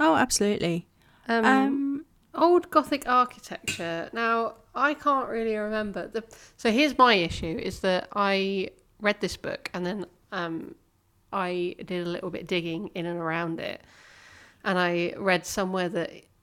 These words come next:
Speaker 2: um, the author actually based the structure on, uh, Brideshead Revisited. And then all I could see in my head was Brideshead.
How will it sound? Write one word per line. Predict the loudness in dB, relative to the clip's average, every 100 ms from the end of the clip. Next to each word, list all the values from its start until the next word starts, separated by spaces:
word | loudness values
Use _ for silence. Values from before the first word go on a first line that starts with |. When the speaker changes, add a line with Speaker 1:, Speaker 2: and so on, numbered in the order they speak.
| _ _
Speaker 2:
um, | -2 0 0 -4 -6 -8 -4
the | 0
author | 2 0 -2 -2
actually | -4 -4 -2 -2
based | 0 -4 -4 -6
the | -6
structure | -2 -4 -4 -10 -8 -8 -6
on, | -6 -4 -4 -6 -8 -6
uh, | -4 -2 -2 -4 -4 -6 -8 _ _
Brideshead | -2 0 0 -6 -6
Revisited. | -4 -2 -2 -4 -10 -16 -16 _ _ _ _ -20 _ _ _ _
And | 0 4
then | 6 8
all | 6 6 4
I | 2
could | -4 -2
see | 2 2
in | 2
my | -4
head | -2 0 0 -4 -16 _
was | -8
Brideshead. | 0 4 6 4 -2 -8 -8 -14